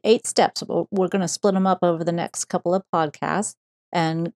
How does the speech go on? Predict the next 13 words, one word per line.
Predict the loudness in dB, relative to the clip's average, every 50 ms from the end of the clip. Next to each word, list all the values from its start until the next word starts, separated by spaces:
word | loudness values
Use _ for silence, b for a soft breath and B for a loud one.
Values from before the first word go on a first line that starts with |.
| -2
go | 0 2 2
into | 2 0 -2 -4
some | -2 -2 -2 -2
more | -2 -2 -2
details, | -4 -4 -6 -6 -4 -2 0 2 2 0 0 -2 -8 _ _ _ _ -4
um, | -2 -2 -2 0 -2
to | -4
help | -2 2 4 4 4 4 0
you | 0 2 2 2 4 2 0 0 -2 _ _ _ _ _ _ _ _ _ _ -18
stay | -10 2 4 4 4 6
on | 4 2 0
track. | 0 2 2 4 4 2 0 _ -14 _ _ _ _ _ _ _ _ _ _ -8
So | 0 2 4 4 4 4 2 2